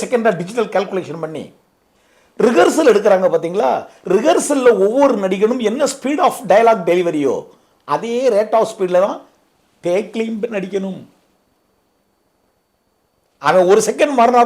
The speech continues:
கூட இங்க ஒன்றரை அடி கணக்கு போயிரும். அவர் கணக்கு பண்ணி வச்சிருக்காரு. இதுல யாரும் மிஸ்டேக்கும் பண்ணிடக்கூடாது. ரிஹர்சல்ல எப்படி பண்ணாங்களோ அப்படித்தான் டேக்லயும் பண்ணணும்.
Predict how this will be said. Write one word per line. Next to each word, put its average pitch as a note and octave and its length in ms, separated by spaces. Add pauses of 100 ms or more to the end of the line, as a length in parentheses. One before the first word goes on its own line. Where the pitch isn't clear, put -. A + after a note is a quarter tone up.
கூட B3+ 120 (340)
இங்க G#3+ 180
ஒன்றரை G3 200
அடி G#3 80 (100)
கணக்கு E3+ 260
போயிரும். F3+ 320 (960)
அவர் E3 200
கணக்கு F#3 240
பண்ணி G3 160
வச்சிருக்காரு. E3 460 (2750)
இதுல D3+ 380 (1000)
யாரும் G#3 380
மிஸ்டேக்கும் G#3+ 480
பண்ணிடக்கூடாது. E3 560 (840)
ரிஹர்சல்ல D4+ 520
எப்படி C4+ 240
பண்ணாங்களோ A3+ 360
அப்படித்தான் A#3 380
டேக்லயும் G#3 360
பண்ணணும். D#3 300